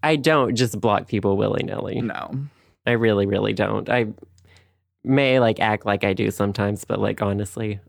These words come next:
Speaker 1: I really try to ban nobody.
Speaker 2: Mm-hmm.
Speaker 1: And every once in a while, I'll go to my ban list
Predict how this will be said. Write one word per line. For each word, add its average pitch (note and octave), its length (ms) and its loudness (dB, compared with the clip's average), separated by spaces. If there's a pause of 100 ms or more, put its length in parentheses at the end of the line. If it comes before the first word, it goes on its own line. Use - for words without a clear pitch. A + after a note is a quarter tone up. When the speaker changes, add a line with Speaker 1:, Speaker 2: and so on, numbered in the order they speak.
(140)
Speaker 1:
I A2 80 -2
really G2 420 0 (300)
try A#2 200 0
to A2 80 2
ban G2+ 320 0
nobody. G2 520 0
Speaker 2:
Mm-hmm. A#2 400 0 (520)
Speaker 1:
And C#3+ 140 4
every D#3 160 4
once D3 300 2
in D3 40 0
a C3 40 2
while, A2 240 2
I'll A#2+ 160 2
go B2+ 180 4
to C3+ 60 4
my A2+ 160 2
ban A#2 380 2
list G#2 500 -2